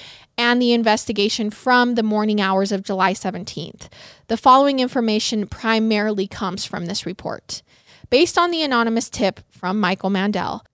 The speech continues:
that Tyler had killed his parents and put their dead bodies in their bedroom, two police officers were dispatched to the Hadley house at four twenty-four A M. Tyler posts for the last time on Facebook around this time,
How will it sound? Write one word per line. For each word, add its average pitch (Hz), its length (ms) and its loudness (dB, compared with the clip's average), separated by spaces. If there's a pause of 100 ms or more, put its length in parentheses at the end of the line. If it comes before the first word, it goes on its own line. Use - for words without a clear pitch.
that 233 160 2
Tyler 247 360 2
had 262 140 -2
killed 233 240 0
his 226 140 -2
parents 214 440 -2
and 214 200 -4
put 226 180 -4
their 220 140 0
dead 214 200 0
bodies 208 360 0 (100)
in 208 240 0
their 202 140 -2
bedroom, 240 580 0 (260)
two 311 220 2
police 311 340 0
officers 233 500 0
were 208 100 -2
dispatched 226 760 2
to 226 120 -4
the 202 80 -4
Hadley 254 480 0
house 214 380 0
at 214 160 -6
four 226 320 0
twenty-four 226 720 -2
A 180 200 -2
M. 170 300 -10 (540)
Tyler 277 320 4
posts 247 480 0
for 233 120 -2
the 220 100 0
last 214 360 0
time 226 240 -2
on 214 140 -2
Facebook 208 480 -2
around 226 360 2
this 208 160 -4
time, 185 400 -4